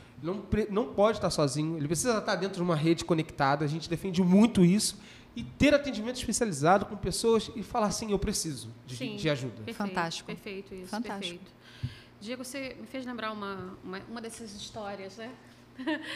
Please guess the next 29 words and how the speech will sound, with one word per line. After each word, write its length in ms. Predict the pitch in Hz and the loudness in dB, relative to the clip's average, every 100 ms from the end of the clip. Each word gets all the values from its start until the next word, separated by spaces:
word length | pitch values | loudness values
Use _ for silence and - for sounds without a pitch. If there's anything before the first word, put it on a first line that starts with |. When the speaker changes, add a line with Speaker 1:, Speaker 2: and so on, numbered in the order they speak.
| - - - | -10 -14 -12
Speaker 2:
Que 80 | 226 | -12
a 40 | |
gente 680 | 202 202 - 214 196 185 180 | -10 -12 -12 -10 -8 -10 -12
ouve, 460 | 202 214 226 196 190 | -10 -8 -6 -8 -10
e 640 | 180 202 202 196 196 190 - | -10 -8 -8 -6 -8 -10 -10
eu 140 | 208 | -8
hoje 180 | 220 233 | -8 -8
eu 60 | |
moro 180 | 226 233 | -10 -10
no 60 | 247 | -10
interior 400 | 247 247 233 208 | -10 -8 -8 -10
do 80 | 196 | -12
estado, 320 | - 208 220 | -8 -8 -8
na 120 | 180 | -10
Serra, 500 | 180 202 208 233 208 202 - - | -10 -10 -10 -10 -12 -16 -20 -16
né? 140 | 180 | -14
Não 80 | 180 | -12
moro 240 | 180 185 180 | -12 -12 -12
mais 260 | 175 180 | -12 -12
em 40 | 190 | -16
Niterói. 540 | 185 185 190 208 226 - - - - - - | -14 -12 -10 -10 -10 -16 -20 -20 -20 -20 -16
E 400 | 214 226 233 226 220 | -12 -10 -8 -8 -10
lá, 480 | 214 233 269 269 254 | -6 -6 -6 -8 -12
é, 500 | 196 185 185 180 175 185 | -10 -10 -10 -10 -12 -12
em 60 | |
Teresópolis, 640 | 196 180 175 202 202 190 185 | -12 -12 -10 -10 -10 -12 -12
onde 180 | 180 | -12
eu 60 | 180 | -12
moro, 420 | 190 220 220 196 | -10 -10 -10 -12